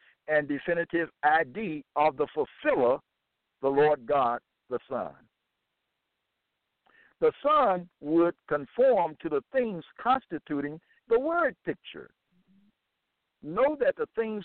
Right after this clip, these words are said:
constituting the word picture have already been fulfilled by the man, Tommy L. Hart.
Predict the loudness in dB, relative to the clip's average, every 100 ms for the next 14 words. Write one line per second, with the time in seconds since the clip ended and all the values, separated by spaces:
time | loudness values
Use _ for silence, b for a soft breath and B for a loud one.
0 | -6 -4 -4 -8 -8 -6 -4 -4 -2 0
1 | 0 -2 -8 -10 -8 -8 -10 _ _ 0
2 | 0 _ 2 4 4 2 2 -2 -4 -6
3 | -4 -6 -6 -8 -2 0 0 -2 -2 0
4 | -2 -4 -4 -6 -4 -8 -6 -4 -4 -4
5 | -8 -2 2 2 0 -4 -6 -8